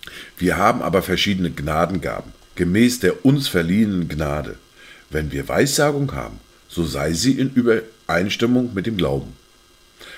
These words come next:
Wenn wir einen Dienst haben, so geschehe er im Dienen. Wer lehrt,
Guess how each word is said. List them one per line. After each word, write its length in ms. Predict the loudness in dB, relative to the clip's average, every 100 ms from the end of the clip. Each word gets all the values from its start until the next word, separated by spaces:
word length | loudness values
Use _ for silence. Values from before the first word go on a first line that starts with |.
| 0
Wenn 140 | 2
wir 140 | 4 2
einen 140 | 2
Dienst 320 | 2 2 0
haben, 220 | -4 -6 -14 _ _
so 180 | -2 0
geschehe 460 | 0 0 4 4 4
er 140 | 2
im 200 | 2 0
Dienen. 380 | 0 -2 -4 -10 -20 _ _ _ _ -20 -20 -12 -2
Wer 140 | 0
lehrt, 420 | 2 2 2 -4